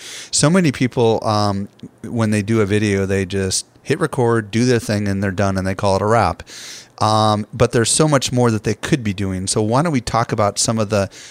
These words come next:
some of the production tips or techniques that you have to help people, you know, understand that they can get a little higher quality by not just hit, doing it once?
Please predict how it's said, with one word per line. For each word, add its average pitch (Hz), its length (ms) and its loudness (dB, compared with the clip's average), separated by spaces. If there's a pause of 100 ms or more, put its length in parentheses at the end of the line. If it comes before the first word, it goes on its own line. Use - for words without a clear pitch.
(340)
some 185 220 2
of 175 60 2
the 151 80 6
production 117 840 0 (220)
tips - 340 0
or 113 80 0
techniques 113 500 -2
that 107 140 0
you 110 140 -2
have 98 500 -2 (360)
to 120 120 0
help 110 300 0
people, 104 640 -2 (440)
you - 120 -6
know, 104 140 -2
understand 107 640 -2
that 98 180 -2 (220)
they 117 180 0
can 110 180 -6
get 107 140 -2
a 107 40 -2
little 107 240 0
higher 104 320 0
quality 101 540 -2
by 92 180 -2
not 98 220 -4
just - 240 -6
hit, 107 240 -4
doing 101 200 -2
it 95 100 -8
once? 92 440 -6